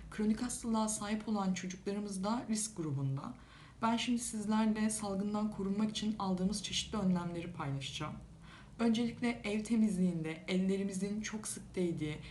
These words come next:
prizler, kapı kolları, dolap kulpları,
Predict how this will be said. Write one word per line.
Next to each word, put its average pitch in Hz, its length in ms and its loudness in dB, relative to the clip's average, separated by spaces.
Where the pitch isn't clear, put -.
prizler, 180 720 0
kapı - 280 -4
kolları, 165 600 2
dolap 180 380 0
kulpları, 170 580 -2